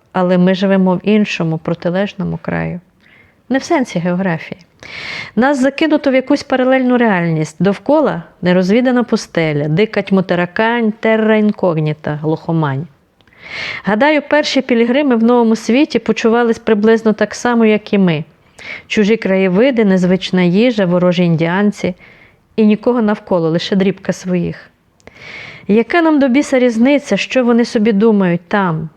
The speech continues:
по тилах, у решті нашої неосяжної неньки? Припинення вогню. Там у них мир, здоров'я, чистота, а у нас тут свої турботи. Помститися.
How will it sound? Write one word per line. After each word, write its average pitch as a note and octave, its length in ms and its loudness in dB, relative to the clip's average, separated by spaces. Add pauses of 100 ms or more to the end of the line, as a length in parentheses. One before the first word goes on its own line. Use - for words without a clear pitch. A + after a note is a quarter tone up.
по F#3+ 100 0
тилах, G3 600 -2
у F#3+ 120 0
решті A#3 380 -2
нашої G3+ 420 0
неосяжної F#3+ 640 0
неньки? E3 500 -4 (560)
Припинення C#4 920 2
вогню. B3 600 2 (580)
Там F#3 200 0
у F#3 40 2
них E3+ 260 -2
мир, C4 380 2
здоров'я, G3+ 560 2
чистота, G3+ 640 -4 (640)
а G3 140 0
у G3+ 80 2
нас A#3 220 0
тут B3 160 -2
свої G#3 300 0
турботи. D3 560 -8 (1080)
Помститися. - 680 -6